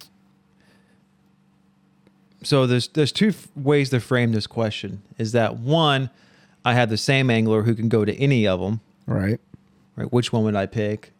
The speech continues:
Speaker 1: Or if I have an angler, uh, a potential angler from each of the, the, the major tours, which one would I pick? And in that scenario, right, that's gonna come down to the individual angler and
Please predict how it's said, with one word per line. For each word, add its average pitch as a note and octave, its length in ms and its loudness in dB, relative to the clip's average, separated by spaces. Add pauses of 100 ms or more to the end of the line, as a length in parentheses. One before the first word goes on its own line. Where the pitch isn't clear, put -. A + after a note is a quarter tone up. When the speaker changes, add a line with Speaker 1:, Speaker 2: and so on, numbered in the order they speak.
(120)
Speaker 1:
Or A2 180 2
if G#2 80 -4
I A#2 100 2
have A2+ 180 2
an G#2+ 100 -2
angler, A#2 560 0 (1200)
uh, G1+ 220 -14 (100)
a A2+ 80 -2
potential C3+ 540 0
angler A#2+ 380 2
from G#2+ 440 -2 (100)
each C3+ 240 0
of A#2+ 120 2
the, A#2 100 0
the, G#2 240 -8 (200)
the A2+ 80 -8
major A2+ 300 -2
tours, G2 400 -2
which G#2 220 -4
one G2 160 -2
would G2 100 -8
I A2 80 -10
pick? - 320 -10
And A2 120 -4
in A2+ 120 0
that D#3 220 2
scenario, B2+ 460 0
right, A2+ 180 0
that's C3 200 0
gonna B2+ 180 0
come A2+ 220 -4
down G#2+ 260 0
to - 80 -8
the G#2 120 -2
individual G#2 500 -2
angler A2 440 -2 (640)
and G2 560 -4